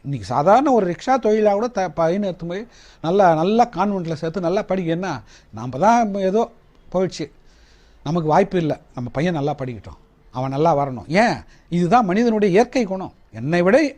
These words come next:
என்னுடைய மகன் நல்லா வரணும்." அது அந்த, அந்த தந்தை ஸ்தானத்திலிருந்து வள்ளல் பெருமான் சிந்திக்கிறார்.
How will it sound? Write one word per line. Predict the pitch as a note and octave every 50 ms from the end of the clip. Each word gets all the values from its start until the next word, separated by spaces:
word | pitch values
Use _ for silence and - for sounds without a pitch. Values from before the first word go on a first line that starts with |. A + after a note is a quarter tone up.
| -
என்னுடைய | - F3 F3+ F#3 F3 E3+ D#3
மகன் | D3 D#3 D#3+ F#3+ G3
நல்லா | E3+ D3+ C#3+ D#3 D#3+ C#3+
வரணும்." | B2+ B2 A#2 G#2+ F#2 E2+ - - _ _ _ _ - _ _ _ _
அது | - F#2+ B2+ D#3+ D#3+ F3+ E3+ D3+ - -
அந்த, | D3 D3 D3+ D3
அந்த | - C3+ D3+ D#3 D3 C#3+
தந்தை | - - - D3 F#3 G#3+ A#3+ B3+ A3+ -
ஸ்தானத்திலிருந்து | - F#3 G3 A3 A3+ G3 - G#3+ G3 G3+ G3 A3 A3+ A#3 B3+
வள்ளல் | G#3 F#3 G#3 A3 A3
பெருமான் | G3 G#3+ G#3 G3+ G3+ F#3+
சிந்திக்கிறார். | F3+ - F#3+ F#3 G3 E3 F3+ D#3+ C3+ G#2